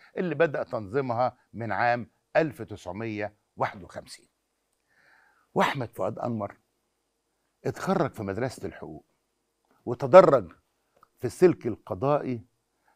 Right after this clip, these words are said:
لغاية ما بقى وكيل لمحكمة استئناف أسيوط.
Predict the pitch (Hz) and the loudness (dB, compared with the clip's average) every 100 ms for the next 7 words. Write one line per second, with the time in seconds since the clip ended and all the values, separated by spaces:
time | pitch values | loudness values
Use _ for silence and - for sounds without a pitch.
0 | - 120 123 175 143 113 104 156 113 113 | -6 -4 0 -2 -2 -8 -4 -4 -4 -6
1 | 107 - 160 151 147 - 98 104 101 - | -8 -6 -2 -2 -2 -6 -10 -6 -8 -8
2 | 139 135 120 117 - - 95 110 120 - | -8 -8 -8 -10 -14 -14 -12 -8 -8 -10
3 | - 95 - 104 82 - - _ | -12 -14 -12 -14 -14 -18 -20 _